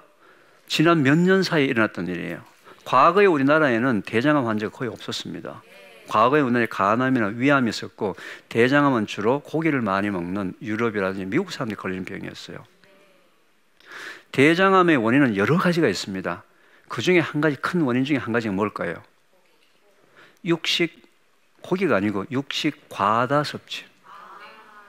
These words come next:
고기를 먹는 때문에 걸리는 건 아니에요. 어떻게 먹는다고? 많이 먹어서. 아까 이제 제가 질문을 하게 될 때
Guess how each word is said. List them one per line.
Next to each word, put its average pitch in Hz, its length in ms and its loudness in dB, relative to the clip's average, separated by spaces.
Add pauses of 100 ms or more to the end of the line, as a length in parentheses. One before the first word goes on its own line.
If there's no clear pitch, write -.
(1700)
고기를 190 260 2
먹는 110 320 0 (120)
때문에 170 200 0
걸리는 123 280 -2
건 95 100 -4
아니에요. 110 360 -4 (840)
어떻게 143 260 2
먹는다고? 110 500 0 (480)
많이 107 380 0
먹어서. 98 400 -6 (3500)
아까 175 260 4
이제 170 200 4
제가 147 400 4
질문을 165 380 2
하게 139 120 4
될 107 220 -2
때 107 380 4